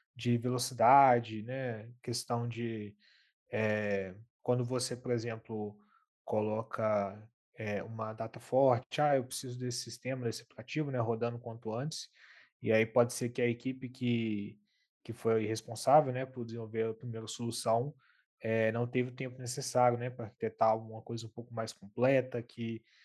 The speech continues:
que pudesse, é, pensar, né, nessas,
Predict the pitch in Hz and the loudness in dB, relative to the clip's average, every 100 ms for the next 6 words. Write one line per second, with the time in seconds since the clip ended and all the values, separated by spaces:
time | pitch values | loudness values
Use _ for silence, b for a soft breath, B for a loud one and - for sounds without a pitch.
0 | b _ - 120 120 107 110 - - 120 | b _ -12 -6 0 2 2 0 0 0
1 | 117 110 107 113 113 107 127 120 - 135 | 0 -2 -4 -4 -4 -4 -4 -4 2 4
2 | 160 131 123 117 - 117 - - | 4 4 -2 -4 -8 -12 -12 -12